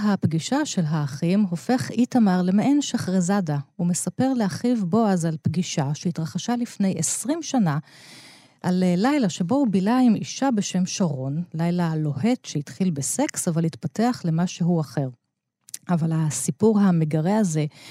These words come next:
שמגרה גם את האח וגם אותנו הקוראים, הופך עד מהרה לסיפור טראומטי. איתמר ובועז הם גיבורי הרומן החדש של מאיר שלו, "אל תספר לאחיך",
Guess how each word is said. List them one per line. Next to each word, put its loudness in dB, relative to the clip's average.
שמגרה 2
גם 2
את 0
האח 0
וגם 2
אותנו 2
הקוראים, 0
הופך -2
עד 2
מהרה 4
לסיפור 0
טראומטי. -4
איתמר 4
ובועז 2
הם 4
גיבורי 2
הרומן 2
החדש 0
של 0
מאיר 2
שלו, 0
"אל 2
תספר 0
לאחיך", -4